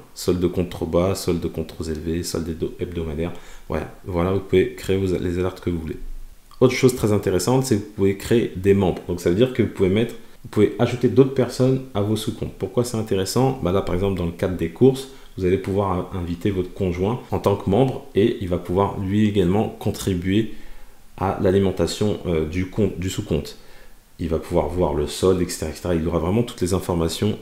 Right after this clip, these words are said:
intéressantes. Et là, c'est là où on en, on y vient, où comment on va pouvoir dépenser l'argent. Donc, vous allez pouvoir créer des cartes pour chaque sous-compte. Vous voyez le, le, la force, c'est-à-dire que pour chaque sous-compte, vous aurez une carte bancaire.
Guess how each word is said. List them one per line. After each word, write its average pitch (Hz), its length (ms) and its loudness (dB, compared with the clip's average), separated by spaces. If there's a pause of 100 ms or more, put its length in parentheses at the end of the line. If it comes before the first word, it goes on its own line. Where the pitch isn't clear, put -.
intéressantes. 92 720 -6 (220)
Et 98 80 12
là, 120 160 10
c'est 107 160 4
là 113 120 10
où 113 40 10
on 95 260 6
en, 87 260 2
on 85 240 0
y 90 120 0
vient, 90 440 2
où 87 200 0 (120)
comment 101 260 4
on - 20 2
va 87 120 2
pouvoir 87 380 0
dépenser 92 560 -2
l'argent. 87 560 -2
Donc, 101 160 4
vous 95 140 2
allez 87 80 6
pouvoir 110 480 0
créer 107 260 2
des 92 160 0
cartes - 360 -4 (100)
pour - 120 -10
chaque - 360 0 (320)
sous-compte. - 500 -2
Vous 82 80 -2
voyez 101 220 8
le, 98 220 4
le, 90 260 2
la 85 120 0
force, 117 280 0
c'est-à-dire 90 240 0
que 90 80 2
pour 90 180 -2
chaque - 320 0
sous-compte, 120 360 2
vous 95 120 0
aurez 101 120 2
une 95 120 0
carte - 380 -2
bancaire. 90 480 -2